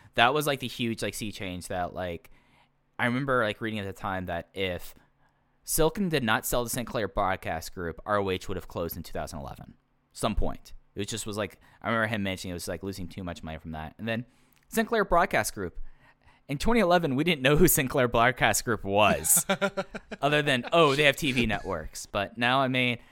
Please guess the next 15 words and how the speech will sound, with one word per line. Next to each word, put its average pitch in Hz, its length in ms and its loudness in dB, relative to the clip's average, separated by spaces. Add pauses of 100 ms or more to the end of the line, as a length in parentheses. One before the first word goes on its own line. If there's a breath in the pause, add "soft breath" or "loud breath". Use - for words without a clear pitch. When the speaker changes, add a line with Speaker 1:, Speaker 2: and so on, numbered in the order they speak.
(260 soft breath)
Speaker 1:
the, 151 200 2
the 160 140 0
interesting 202 380 0
number 160 260 4
that 143 80 6
was, 135 80 2
like, 139 160 -2
listed 117 300 -2
here 107 220 -2
was 101 280 -4
that, 95 300 -4
like, 107 160 -6
Sinclair 123 420 -2
Broadcast 101 520 -2
Group 104 200 -6